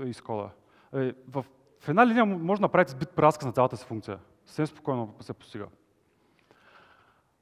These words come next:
Дали да използваме go to? Това е вечният спор. Естествено, че трябва да го използваме. Значи, скачат от една функция в друга, че в трета. Правете класически спагети.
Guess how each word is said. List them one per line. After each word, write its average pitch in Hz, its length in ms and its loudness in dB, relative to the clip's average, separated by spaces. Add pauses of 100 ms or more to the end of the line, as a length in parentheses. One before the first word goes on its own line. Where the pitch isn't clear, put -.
(300)
Дали 165 200 2
да 240 60 8
използваме 196 440 2
go 147 300 2
to? 131 80 -6
Това 170 240 6
е 165 60 2
вечният 143 340 -2
спор. 117 280 -6 (360)
Естествено, 165 400 -4
че - 100 -18
трябва 131 180 -2
да - 20 -6
го 110 60 -12
използваме. 101 380 -14 (1700)
Значи, 190 420 0
скачат 208 420 -2
от - 80 -14
една 196 160 2
функция 196 360 0
в 160 100 2
друга, 180 300 2
че 165 120 -2
в 139 160 4
трета. 156 300 0 (1080)
Правете 156 340 0
класически - 560 -8
спагети. 123 500 -4